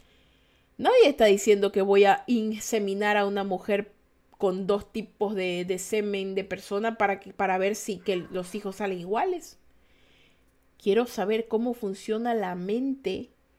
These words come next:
de un depredador para eliminar en el futuro ese gen y que no existan más de ese tipo de personas, porque están dañando el futuro,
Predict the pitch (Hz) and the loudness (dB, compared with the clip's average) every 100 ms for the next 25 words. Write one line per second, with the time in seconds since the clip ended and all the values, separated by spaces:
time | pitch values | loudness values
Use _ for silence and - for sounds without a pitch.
0 | _ _ _ _ _ - 190 226 240 233 | _ _ _ _ _ -4 -2 0 -2 -2
1 | 202 185 190 220 262 269 _ _ _ _ | -4 -4 -2 -2 -2 -4 _ _ _ _
2 | _ _ _ _ _ - 196 185 185 185 | _ _ _ _ _ -4 -2 0 -2 -4
3 | 185 180 196 220 254 247 233 202 208 214 | -6 -6 -4 -2 -2 -4 -4 -4 -2 -2
4 | 226 214 240 247 220 - 202 208 - 262 | -2 -4 -6 -8 -8 -6 -6 -6 -6 -8
5 | - - 196 196 214 208 - - 196 196 | -8 -8 -6 -6 -8 -8 -10 -12 -10 -8
6 | 190 202 - 170 - - _ _ _ - | -8 -12 -14 -14 -16 -20 _ _ _ -8
7 | 196 196 - 208 214 190 196 202 220 220 | -6 -6 -8 -4 -4 -4 -4 -4 -4 -6
8 | - 180 - 190 202 185 | -6 -12 -8 -4 -4 -6